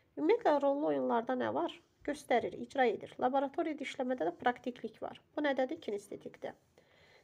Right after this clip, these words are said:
İnformasiyanı digərindən dinləməyə üstünlük verir, öyrənmə tərzinə aiddir. Dinləmə əlbəttə burada olacaq aidial. Bu dərslər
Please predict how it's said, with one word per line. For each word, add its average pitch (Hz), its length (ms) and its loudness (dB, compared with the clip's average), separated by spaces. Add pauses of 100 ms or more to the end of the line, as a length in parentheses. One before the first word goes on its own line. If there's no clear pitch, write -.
(120)
İnformasiyanı 349 800 6
digərindən 247 540 2
dinləməyə 214 420 0
üstünlük 214 400 -4
verir, 269 320 0
öyrənmə 226 460 0
tərzinə 233 400 -2
aiddir. 247 340 -2 (160)
Dinləmə 311 380 0 (220)
əlbəttə 262 360 -2
burada 233 220 -2
olacaq 233 400 -2
aidial. - 340 -6 (1000)
Bu 453 120 6
dərslər 349 400 8